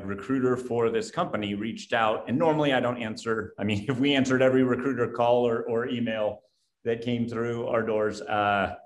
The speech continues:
<laughs> we'd be very busy. Normally I don't answer 'em, but she sent a video, a YouTube video about this company. And so I watched it and I was like,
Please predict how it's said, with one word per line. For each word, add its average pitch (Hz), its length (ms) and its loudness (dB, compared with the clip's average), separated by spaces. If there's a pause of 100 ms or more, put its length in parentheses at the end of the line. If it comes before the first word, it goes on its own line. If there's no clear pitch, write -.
(100)
<laughs> - 200 -20
we'd 131 260 -2
be 123 80 0
very 143 200 2
busy. 101 440 -4 (500)
Normally 180 300 0
I - 20 -4
don't 151 140 -4
answer 135 280 -4
'em, 117 280 -6
but 135 420 2 (1040)
she - 180 -8
sent 202 320 -2 (160)
a 131 260 4
video, 98 500 -2 (600)
a 107 40 -2
YouTube 151 580 -4
video 101 520 0
about 120 260 0
this 110 160 -10
company. 90 560 -4
And 101 120 -6
so 110 140 -2
I 107 60 2
watched 113 360 -2
it 113 160 -2
and 104 100 -18
I 101 60 -6
was 98 160 -6
like, 90 180 -6